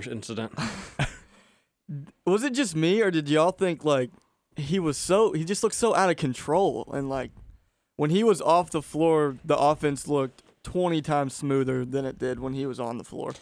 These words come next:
Speaker 1: He had that really bad pass, but he kinda made it up on that next sequence. They got a block, and then he kinda initiated the transition, throwing the ball up the court.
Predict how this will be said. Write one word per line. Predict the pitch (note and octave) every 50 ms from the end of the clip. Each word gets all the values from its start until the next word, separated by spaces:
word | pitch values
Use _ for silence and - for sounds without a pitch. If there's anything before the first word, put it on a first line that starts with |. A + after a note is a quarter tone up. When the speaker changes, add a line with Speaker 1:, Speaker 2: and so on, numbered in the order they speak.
| - _
Speaker 1:
He | -
had | F3+ F#3
that | F#3 F3
really | D#3+ E3+ E3+ D#3+
bad | C#3+ D3 C#3+ D3 C#3+ - -
pass, | D3+ C#3+ C#3 C#3 C3+ B2 -
but | - C#3+
he | C3 A#2
kinda | E3 D#3+ D3+ C#3+
made | C3 C3 C3 B2+
it | B2 A#2+
up | B2 B2 A#2+ -
on | B2+ A#2
that | A2+ A#2 A#2
next | A#2+ A#2 A2+ - -
sequence. | C3+ B2 A#2 - C3 B2 A#2+ A#2 A2+ - -
They | A#2+ A#2 A2+
got | A2+ A#2+ A#2 A2+ A2+ A#2 - -
a | A#2+ G#2
block, | F2 A#2+ A2+ B2 B2 A#2+ A#2+ A#2 A#2+ A2 -
and | A#2 G#2
then | G#2 G#2
he | G#2 A2 G#2
kinda | - A#2 G#2 G2 G2+ G2 G2+ G#2 G#2+ A#2+
initiated | A2+ A2+ A2 - - - A2+ A2 G#2+ G#2+ G#2 A2 A2 G2
the | F#2+ G#2+
transition, | - - A#2+ G#2+ G2+ F#2 G2+ A2+ G#2+ - - A2+ G2+ G#2 G2+
throwing | - A2+ G#2+ G#2 G#2
the | G2+ F#2+
ball | F#2 G2+ G2+ G2+ G2+ G#2+
up | G2 -
the | - G#2
court. | - - B2 A#2+ A#2 A2+ A#2